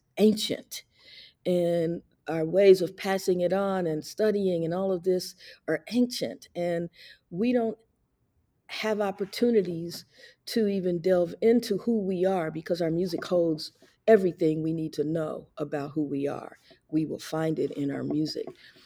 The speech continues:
And so, um, having been teaching in schools in Oakland and watching year after year the, the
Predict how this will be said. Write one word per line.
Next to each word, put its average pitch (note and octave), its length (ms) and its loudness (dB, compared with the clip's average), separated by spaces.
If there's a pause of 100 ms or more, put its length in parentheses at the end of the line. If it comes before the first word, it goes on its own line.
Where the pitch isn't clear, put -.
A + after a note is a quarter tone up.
(200)
And A3 180 4
so, G#3 600 4
um, E3 260 -4
having F#3+ 400 0
been F3 180 2
teaching G#3 460 -2
in E3+ 80 -2
schools G3+ 600 4
in E3 180 -2
Oakland F#3 560 0
and D#3+ 180 -4 (240)
watching F#3 600 2
year F3+ 380 2
after E3+ 260 -2
year F3+ 640 2 (300)
the, D#3 760 0 (400)
the D#3 280 2